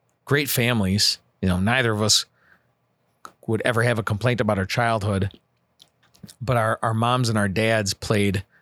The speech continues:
somewhat more traditional roles than what we're playing in, in that, you know, there are days where my kids give me a hard time that I would have never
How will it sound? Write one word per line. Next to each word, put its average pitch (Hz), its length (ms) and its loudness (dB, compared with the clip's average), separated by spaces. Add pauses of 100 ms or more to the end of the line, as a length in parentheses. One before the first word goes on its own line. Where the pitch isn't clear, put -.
(640)
somewhat 131 360 2
more 123 360 0
traditional 123 600 0
roles 113 320 0
than 120 100 4
what 98 160 0
we're 107 160 0
playing 165 460 0 (760)
in, 107 440 2 (360)
in 117 280 0
that, 110 340 2 (1120)
you 131 120 0
know, 110 160 0
there 151 240 0
are 127 80 0
days 131 320 0
where 107 360 0
my 127 260 0
kids 120 280 -2
give 107 200 0
me 113 220 2
a 98 80 2
hard 107 300 0
time 107 260 2
that 101 120 2
I 104 100 2
would 104 200 2
have 113 180 2
never 110 760 0